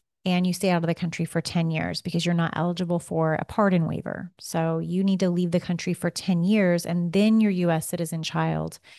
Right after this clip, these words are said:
their petition for you can work." So vawa helps people who are in that situation. If you are in Mexico, or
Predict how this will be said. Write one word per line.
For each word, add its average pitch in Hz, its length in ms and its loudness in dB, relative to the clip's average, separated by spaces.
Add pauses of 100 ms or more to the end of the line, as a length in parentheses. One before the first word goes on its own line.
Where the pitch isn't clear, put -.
(300)
their 185 180 4
petition 175 560 -2
for 170 160 -2
you 160 180 0
can 156 240 -6
work." - 460 -2 (480)
So 175 300 2 (140)
vawa 185 420 4
helps 175 300 0
people 190 320 0
who 190 140 0
are 175 120 4
in 170 100 2
that 160 200 -2
situation. 180 840 0 (920)
If 196 200 0
you 208 200 4
are 175 120 4
in 180 180 2
Mexico, 247 760 0
or 165 340 -2